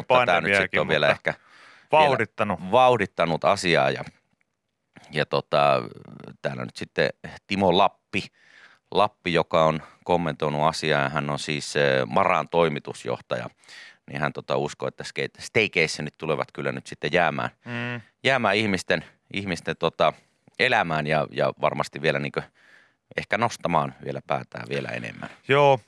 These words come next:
Speaker 2: ja mä suosittelen itse ainakin, että sit saa paljon enemmän irti vähän, kun käyttää siinä niinku mielikuvitusta, että, että mäkin oon ottanut itselleni parikin kertaa tällaisen staycationin tässä pa-, parin vuoden aikana,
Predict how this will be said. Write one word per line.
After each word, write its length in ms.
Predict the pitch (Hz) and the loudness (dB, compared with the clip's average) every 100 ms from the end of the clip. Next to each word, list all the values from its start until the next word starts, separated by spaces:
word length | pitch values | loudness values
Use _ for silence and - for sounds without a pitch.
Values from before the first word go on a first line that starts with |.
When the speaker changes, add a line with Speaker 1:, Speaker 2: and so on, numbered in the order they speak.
| - | -2
Speaker 2:
ja 80 | 139 | 2
mä 180 | 165 180 | 2 4
suosittelen 500 | 226 208 - 175 185 | 4 4 2 2 2
itse 240 | 190 165 | 4 4
ainakin, 320 | 160 160 147 | 4 2 2
että 140 | 147 - | 0 0
sit 140 | 160 - | 0 2
saa 180 | 165 | 2
paljon 280 | 160 175 165 | 4 4 6
enemmän 360 | 165 156 143 117 | 6 4 2 4
irti 300 | 160 139 120 | 4 2 2
vähän, 280 | 127 135 120 | 2 2 -2
kun 320 | 113 - - - | -4 -6 -8 -2
käyttää 420 | 120 117 - 113 | 0 0 0 0
siinä 240 | 120 123 | 2 0
niinku 220 | 120 117 127 | 0 -2 0
mielikuvitusta, 1000 | 143 143 117 - 98 98 95 - 104 | 2 2 2 -2 -4 -2 -6 -4 0
että, 280 | 95 - 95 - - _ - | 0 0 -4 -4 -16 _ -10
että 160 | 117 | -4
mäkin 240 | 120 - 117 | -2 4 4
oon 100 | 107 | 4
ottanut 320 | - 107 107 | 2 0 2
itselleni 500 | 123 120 104 101 98 - - _ - | 2 2 2 0 -2 -6 -20 _ 0
parikin 320 | 117 110 107 | 2 0 0
kertaa 420 | 135 120 110 101 | 2 2 2 0
tällaisen 460 | 98 98 95 - 101 | 2 0 0 -2 -6
staycationin 720 | - 120 101 - 95 90 98 | -2 2 2 2 -2 -4 -8
tässä 180 | 95 92 - | -8 -6 0
pa-, 220 | 113 - - | 0 0 -8
parin 280 | - 113 107 | 0 2 2
vuoden 280 | 98 95 - | 0 0 2
aikana, 400 | 120 113 113 110 | 2 2 0 0